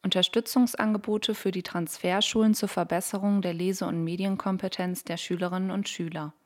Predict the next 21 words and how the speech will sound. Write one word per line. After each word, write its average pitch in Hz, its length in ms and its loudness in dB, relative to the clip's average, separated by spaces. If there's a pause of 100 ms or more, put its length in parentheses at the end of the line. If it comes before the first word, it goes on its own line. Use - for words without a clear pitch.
(360)
Dabei 240 320 4
erarbeiten 214 640 2
die 202 120 0
Transferlehrkräfte 196 1040 -4
insgesamt 175 540 0
vier 180 220 -2
Module. 165 560 -2 (400)
Das 170 200 -6
erste 165 360 -2
Modul 226 480 2 (320)
befasst 202 400 -4
sich 208 140 -2
mit 196 180 0
Diagnose 202 540 2
und 180 120 0
Fördermöglichkeiten 214 1000 0
zur 214 200 2
Leseflüssigkeit. 170 1120 -2 (340)
Im 190 160 0
zweiten 165 480 0
Modul 240 520 4